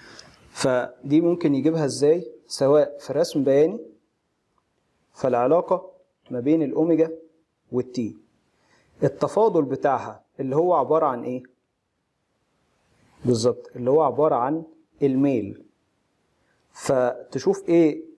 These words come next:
الزمنين اللي هو عايز ال-، الدلتا سيتا فيهم، لأن، سوري، اللي عايز العجلة فيهم، لأن الميل في العلاقة دي بيديني الألفا.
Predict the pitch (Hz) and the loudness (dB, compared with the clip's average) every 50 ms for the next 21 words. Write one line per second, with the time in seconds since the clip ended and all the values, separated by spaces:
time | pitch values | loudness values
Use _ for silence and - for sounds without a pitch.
0 | _ _ _ - 151 131 117 117 135 127 131 131 147 160 156 147 127 120 123 135 | _ _ _ -8 -8 -6 -2 -2 -2 0 2 2 2 2 2 2 0 0 0 0
1 | 147 156 147 135 123 127 143 143 123 120 113 107 - - - - _ _ _ _ | 2 2 4 4 4 2 2 0 0 -2 -4 -8 -12 -16 -18 -20 _ _ _ _
2 | _ _ _ _ _ _ _ _ _ _ _ _ _ _ - 135 123 117 113 113 | _ _ _ _ _ _ _ _ _ _ _ _ _ _ -4 -4 -2 0 0 0
3 | 113 113 110 110 110 107 104 - - - _ - 135 120 113 143 156 160 156 147 | 2 2 2 0 0 0 -2 -4 -6 -10 _ -10 -10 -4 0 0 0 0 0 -6
4 | 127 - 165 156 - 147 - 156 160 180 190 196 220 - - _ _ _ _ _ | -6 -6 -6 -6 -6 -6 -6 -4 -4 -2 -2 -4 -6 -8 -12 _ _ _ _ _
5 | _ - 120 131 143 160 165 151 127 120 - - - _ _ _ _ _ _ - | _ -6 -2 2 2 2 2 2 -2 -4 -8 -14 -20 _ _ _ _ _ _ -10
6 | - - 151 139 127 - - - 127 123 117 120 135 147 151 139 120 117 120 113 | -2 0 0 0 0 -4 -8 -8 -6 -4 -2 0 2 2 0 0 -2 -4 -6 -4
7 | 110 117 143 147 147 131 - - 165 165 - - 214 226 - _ _ _ _ _ | -2 -2 0 0 0 -2 -2 -4 -6 -8 -8 -8 -12 -12 -12 _ _ _ _ _
8 | _ _ _ - 127 127 135 156 170 151 123 - - - - _ _ - - 139 | _ _ _ -2 2 2 4 4 2 0 -2 -2 -6 -14 -20 _ _ -4 -4 -2
9 | 131 139 135 139 156 180 196 214 226 220 - - - _ _ _ _ _ _ _ | 0 0 0 2 2 2 0 -2 -4 -6 -10 -16 -20 _ _ _ _ _ _ _
10 | _ _ _ _ _ _ _ _ _ _ _ _ _ _ - - 135 120 120 120 | _ _ _ _ _ _ _ _ _ _ _ _ _ _ -4 -2 0 0 2 2
11 | 127 151 165 165 - 135 131 160 202 - - _ _ _ _ _ _ _ _ _ | 2 0 0 0 0 -2 -2 -2 -8 -12 -18 _ _ _ _ _ _ _ _ _
12 | - 120 120 127 127 123 120 131 147 156 156 156 151 156 - - - - _ _ | -14 -8 -4 -4 -2 -2 0 0 2 2 2 0 -2 -4 -8 -16 -20 -20 _ _
13 | _ _ _ _ _ _ _ _ - 147 147 147 139 127 117 107 - - | _ _ _ _ _ _ _ _ -2 -2 0 0 0 -4 -4 -6 -10 -18